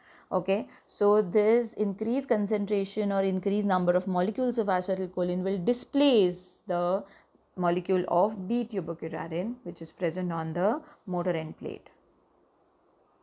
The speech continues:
Got it? And it is therefore used to reverse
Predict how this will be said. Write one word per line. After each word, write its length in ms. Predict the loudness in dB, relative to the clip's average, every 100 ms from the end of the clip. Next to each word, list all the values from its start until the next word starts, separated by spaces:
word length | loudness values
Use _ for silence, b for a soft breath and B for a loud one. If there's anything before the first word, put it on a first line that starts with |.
| _ _ _ _ _ _ _ b b _ -6
Got 160 | -2
it? 220 | 0 -2 -2
And 320 | -2 -2 -4
it 140 | -6
is 320 | -4 -4 -8 -4
therefore 440 | -2 0 0 -2
used 500 | -2 -4 -4 -4 -6
to 220 | -8 -8 -10 -4
reverse 720 | 0 2 2 2 0 -6